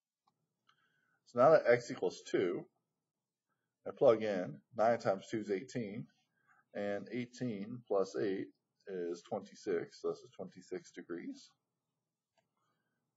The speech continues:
And plugging in here, four times two is eight, and eight plus eighteen is still twenty-six. So my angle, angle, angle measurements is twenty-six and twenty-six for both.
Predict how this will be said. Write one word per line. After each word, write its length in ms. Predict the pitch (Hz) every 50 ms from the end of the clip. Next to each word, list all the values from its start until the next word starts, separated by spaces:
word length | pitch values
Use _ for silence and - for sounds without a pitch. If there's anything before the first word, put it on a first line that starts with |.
| _ _ -
And 180 | - 98 98 -
plugging 300 | - 120 117 117 110 104
in 80 | 104
here, 320 | 120 135 127 110 110 139 - -
four 160 | - 110 117
times 320 | 120 - 110 101 101 98 -
two 80 | -
is 120 | 104 104 - -
eight, 280 | 107 104 104 - - - _ _ _ _ _ -
and 180 | - 104 104 -
eight 200 | - 113 113 113 - -
plus 260 | - 104 104 104 -
eighteen 480 | 107 104 - - 165 190 143 117 - 160
is 160 | 127 120 -
still 240 | - - 107 104 110 -
twenty-six. 840 | - - 101 101 110 107 - - - - - _ _ - - _ _ _ _ _ _ _ _ _ _ _ _ _ _ _ _ _ _ _ _ _ _ _ _ _
So 160 | - - 95
my 100 | 95 -
angle, 480 | - 113 123 123 120 110 101 98 98 - _ _ _ - - - - _ _ - -
angle, 300 | 101 98 92 85 85 85 - - - - - _ _ _ _ _ _ _ - _ _ - -
angle 540 | 143 165 202 220 214 180 131 110 95 90 85
measurements 600 | 85 87 85 85 82 - 80 80 95 113 - -
is 180 | - - - -
twenty-six 720 | - - 107 104 101 101 - 78 69 65 - - - -
and 100 | - -
twenty-six 560 | - - 80 80 80 - - 78 78 - -
for 140 | - - 90
both. 160 | - 92